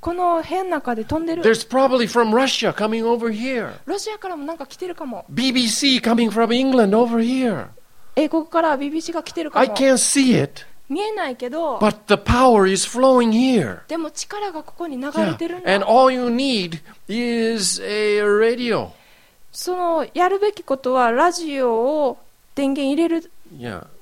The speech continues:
Speaker 1: こと。
Speaker 2: And this was such an amazing thing as a young boy.
Speaker 1: で、若い少年にとってはすごいびっくりすることだったんです。
Speaker 2: But why am I telling you this story?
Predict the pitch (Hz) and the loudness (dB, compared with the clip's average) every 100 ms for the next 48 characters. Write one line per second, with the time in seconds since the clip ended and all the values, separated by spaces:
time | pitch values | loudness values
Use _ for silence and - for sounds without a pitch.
0 | - - - - 220 - 143 151 185 - | -20 -20 -18 -14 -14 -4 -2 0 -2 -4
1 | 196 185 - 226 220 190 170 190 208 208 | -2 -2 -2 -4 -2 -2 0 -2 -4 -6
2 | 175 208 170 120 107 127 147 147 175 170 | -8 -6 -4 -4 -4 -4 -4 -6 -8 -8
3 | 98 110 - - - 285 262 339 403 330 | -10 -14 -20 -12 -4 -2 -2 -2 -2 -2
4 | 233 214 - - 262 262 262 269 320 - | -4 -8 -12 -8 -6 -4 -4 -6 -8 -6
5 | 233 233 262 233 - - 254 302 359 262 | -6 -2 -2 -4 -10 -10 -8 -4 -4 -4
6 | 185 - - - _ - 233 - 262 - | -8 -12 -20 -20 _ -10 -8 -6 -6 -6
7 | 208 208 208 202 156 185 151 180 214 208 | -10 -10 -10 -2 0 0 2 2 4 2
8 | 196 202 190 175 165 156 - 190 135 101 | 2 2 2 0 0 -2 -4 -2 -2 -2
9 | 113 | -6